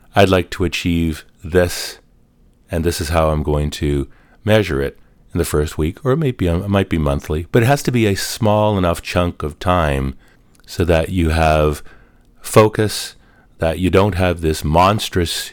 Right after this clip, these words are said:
huge task resolution to address, but do you have a series of small, much more manageable,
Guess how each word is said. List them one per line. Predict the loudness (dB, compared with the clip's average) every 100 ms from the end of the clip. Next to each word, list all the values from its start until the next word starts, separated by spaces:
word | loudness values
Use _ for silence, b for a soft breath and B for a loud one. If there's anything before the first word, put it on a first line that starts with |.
| -18
huge | -2 0 2 0 -4 -10 -12 _ _
task | 0 4 4 0 -6 -14 -20 -20 _ _ -6
resolution | 0 0 2 0 0 -2 -6
to | -4 -4 -4 -4 -6
address, | -2 -2 -2 -6 -16 b
but | -4 0
do | 0
you | 0 0
have | 0 2 2 0 b b b b _
a | -4
series | 0 2 2 2
of | -2 -4
small, | -2 2 4 4 2 0
much | -2 -2
more | -2 0
manageable, | 2 0 0 -2 -2 -4